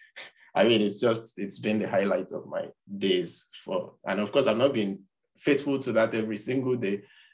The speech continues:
but I've never missed it for more than two days at a stretch. So it's not always too difficult for me to go back and catch up. Um, and, and just continue in that regard. So yes, Daily Audio Bible. So I use it from the website rather than the app.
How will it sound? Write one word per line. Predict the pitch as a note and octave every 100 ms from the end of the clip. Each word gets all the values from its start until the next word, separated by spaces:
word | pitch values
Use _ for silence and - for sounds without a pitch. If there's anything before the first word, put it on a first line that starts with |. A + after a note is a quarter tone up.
| -
but | A#2
I've | G#2+
never | C#3 C3+ B2+
missed | A#2+ A#2+
it | A2+ -
for | A2
more | G#2 G#2+
than | G#2 F#2 F#2+ - _
two | - B2+ A#2
days | G#2+ G#2
at | - G2+
a |
stretch. | G2 - G#2+ G#2+
So | -
it's | G#2 G#2 -
not | B2+ C3 A#2+
always | A2 A2+ A2 -
too | B2 A2+
difficult | G#2+ A#2 G#2 G2+ G2
for | G2
me | G2+ -
to | F#2 E2+ _ _ _ _
go | A2+ A#2
back | G2+ F#2+ E2+
and | F#2+
catch | - A2+ G2+
up. | - - _ _ _ _ -
Um, | - - - _ _ _ -
and, | F2 F2+
and | - G2
just | G#2+ -
continue | - - G2 F#2 F2+ -
in | F2
that | E2+ E2
regard. | - - -
So | -
yes, | - D3 -
Daily | B2+ D3 D3+
Audio | C3 B2
Bible. | A#2 A2+ A#2 B2+ C3
So | A#2
I | B2 D#3+
use | F3 D#3+ D3 C#3
it | C3+ -
from | - C#3 C3
the | A#2+ A#2+
website | C3+ C3 B2 F#2 G2
rather | A#2+ B2 A#2+
than | G#2 G2+
the | G2 -
app. | G#2 -